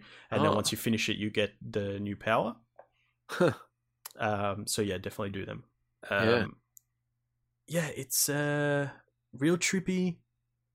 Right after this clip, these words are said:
Speaker 1: but real good at the same time.
Speaker 2: Yeah.
Speaker 1: Uh, what else was I gonna say? There was something else I was gonna say. Damn it. Yeah, it's real, it's real cinematic as well. Like, it's,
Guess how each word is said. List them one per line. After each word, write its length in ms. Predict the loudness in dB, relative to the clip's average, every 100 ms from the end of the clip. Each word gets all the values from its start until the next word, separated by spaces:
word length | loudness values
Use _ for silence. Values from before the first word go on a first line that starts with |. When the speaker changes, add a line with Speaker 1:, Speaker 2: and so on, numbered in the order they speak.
| -10
Speaker 1:
but 140 | -8
real 180 | -2 -2
good 300 | 0 0 2
at 160 | 0 -4
the 60 |
same 280 | -4 -4 -4
time. 380 | -4 -6 -6 -12 _ _ -20 -12 2
Speaker 2:
Yeah. 300 | 8 8 8 0 _ _ _ -4
Speaker 1:
Uh, 400 | -4 -4 -6 -8 -8
what 140 | -6
else 160 | -6 -6
was 140 | -8
I 20 | -8
gonna 140 | -8
say? 220 | -6 -8 -10 -20 -14
There 60 | -6
was 80 | -4
something 240 | -4 -6
else 160 | -6 -4
I 40 |
was 100 | -6
gonna 160 | -6 -6
say. 220 | -8 -6
Damn 200 | -4 -4
it. 80 | -6 -12 _ _ -14 -12 6
Yeah, 120 | 8
it's 200 | 8 6
real, 260 | 8 10 10
it's 220 | 8 4 6
real 140 | 6
cinematic 800 | 6 6 6 4 4 4 4 2
as 160 | 0 2
well. 280 | 2 2 -2
Like, 300 | -2 -2 -2
it's, 580 | 0 2 2 0 -2